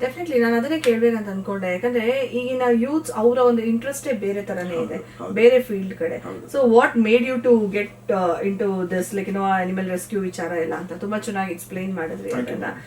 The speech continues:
Speaker 1: Trust me, ಆ, ಇದು it's not too easy, very challenging ಇದು. ಯಾಕಂದ್ರೆ ನಾವೆಲ್ಲ ಹೇಳ್ಬೇಕಾದ್ರೆ ಹಾವು ಬಂತು ಅಂದ ತಕ್ಷಣ ಹೆದರ್ಕೊಂತೀವೇ ಹೊರತು,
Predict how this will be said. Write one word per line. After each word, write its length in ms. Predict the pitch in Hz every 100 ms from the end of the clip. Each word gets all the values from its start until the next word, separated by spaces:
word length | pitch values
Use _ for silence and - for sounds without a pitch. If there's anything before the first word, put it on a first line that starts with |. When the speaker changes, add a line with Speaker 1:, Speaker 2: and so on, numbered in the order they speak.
| - - - -
Speaker 1:
Trust 260 | 339 -
me, 280 | 403 330 349
ಆ, 440 | - 254 233 226 214
ಇದು 480 | 269 294 247 320 277
it's 180 | 247 285
not 260 | 330 370 311
too 100 | 294
easy, 300 | 233 240 262
very 340 | 202 226 285
challenging 640 | - 214 220 262 233 208 175
ಇದು. 380 | 175 185 185 -
ಯಾಕಂದ್ರೆ 300 | - 247 254
ನಾವೆಲ್ಲ 340 | 247 285 285
ಹೇಳ್ಬೇಕಾದ್ರೆ 580 | 277 254 247 240 - -
ಹಾವು 200 | 240 277
ಬಂತು 180 | 285 277
ಅಂದ 120 | 254
ತಕ್ಷಣ 160 | 262 277
ಹೆದರ್ಕೊಂತೀವೇ 640 | 254 220 - 311 285 240 226
ಹೊರತು, 600 | 220 202 175 - 320